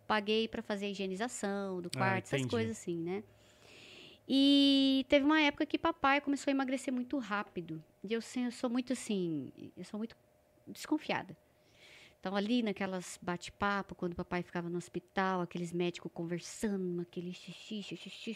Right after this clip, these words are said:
Speaker 1: xixi, e vai e volta. Eu falei, "Pô, mas tudo isso por uma simples pneumonia? Tá estranho", mas eles são médicos, né?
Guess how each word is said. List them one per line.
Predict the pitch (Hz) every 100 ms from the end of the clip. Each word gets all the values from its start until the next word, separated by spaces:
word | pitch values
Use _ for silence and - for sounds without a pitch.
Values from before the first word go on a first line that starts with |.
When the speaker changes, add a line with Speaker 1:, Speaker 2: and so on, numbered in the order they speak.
| 196
Speaker 1:
xixi, | 190 214 - 294 311 -
e | 196
vai | 185 220 214
e |
volta. | 196 208 220 220
Eu |
falei, | 233 233 _
"Pô, | - 214
mas | 170 156 - -
tudo | - - - 262
isso | 240 -
por | - 214
uma | 214
simples | - - 214 240 240
pneumonia? | - 202 196 180 214 214 - _ _ _ - _ -
Tá | 277
estranho", | - - 269 233 226
mas | 247 311
eles | 302 269
são | -
médicos, | 214 226 208 220 208
né? | 240